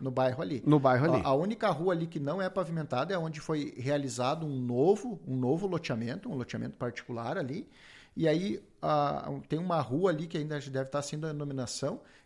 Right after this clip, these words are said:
Speaker 1: que é que seria a de frente pro boliche lá.
Speaker 2: Sim.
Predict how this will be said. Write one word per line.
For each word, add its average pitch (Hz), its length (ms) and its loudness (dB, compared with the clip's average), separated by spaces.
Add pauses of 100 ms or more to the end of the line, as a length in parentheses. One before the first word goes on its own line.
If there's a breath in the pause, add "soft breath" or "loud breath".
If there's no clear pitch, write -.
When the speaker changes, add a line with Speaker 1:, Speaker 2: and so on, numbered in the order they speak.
Speaker 1:
que 151 100 0
é 151 60 0
que 151 100 -10
seria 156 320 0 (100)
a 139 60 2
de 127 160 -4
frente 160 340 -6
pro 143 140 -6
boliche 127 520 -2
lá. 139 220 0
Speaker 2:
Sim. 117 380 6